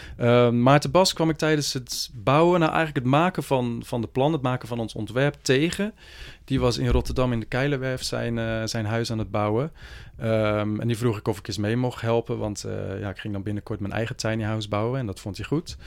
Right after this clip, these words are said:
Ehm, dus heb ik hem een paar keer geholpen en hij was bijvoorbeeld nog bezig met het halen van een, eh, het kijken naar een grote schuifdeur.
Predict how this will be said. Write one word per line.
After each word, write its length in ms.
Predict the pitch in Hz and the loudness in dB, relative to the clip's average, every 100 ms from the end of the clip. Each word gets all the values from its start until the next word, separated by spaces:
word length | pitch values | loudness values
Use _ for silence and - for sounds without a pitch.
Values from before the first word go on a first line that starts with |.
| - - - - - | -18 -18 -18 -18 -2
Ehm, 1300 | 123 120 120 117 117 117 117 117 117 113 113 110 107 | 4 8 8 8 8 6 4 4 2 0 -4 -4 -2
dus 160 | 117 | 0
heb 120 | 139 127 | 2 2
ik 80 | |
hem 80 | 123 | 2
een 80 | 117 | 0
paar 200 | 127 113 | 2 0
keer 160 | - 113 | 0 -4
geholpen 840 | 113 120 127 - 120 117 120 120 | 2 2 2 2 2 2 0 0
en 420 | 120 117 113 110 - - - - _ - - - - | 0 2 2 -2 -8 -20 -20 -20 _ -18 -16 -16 -10
hij 280 | 113 117 120 | -2 0 2
was 260 | 113 - | 0 -2
bijvoorbeeld 340 | - 104 117 113 | -10 -8 -6 -4
nog 100 | 104 | -2
bezig 340 | 113 113 113 | 0 0 -2
met 280 | 113 107 - - | -2 -2 -2 -6
het 100 | - | -4
halen 360 | 113 113 107 | -2 -2 -2
van 340 | 95 107 107 107 | -4 -4 -4 -4
een, 200 | 107 104 | -6 -6
eh, 400 | 104 104 104 107 | -6 -6 -6 -8
het 120 | 107 | -4
kijken 300 | 117 113 113 | -2 -2 -2
naar 200 | 104 107 | -2 -2
een 160 | 110 | -4
grote 320 | - 120 120 - | -2 0 2 0
schuifdeur. 680 | - 131 151 135 139 185 | 2 2 2 2 0 0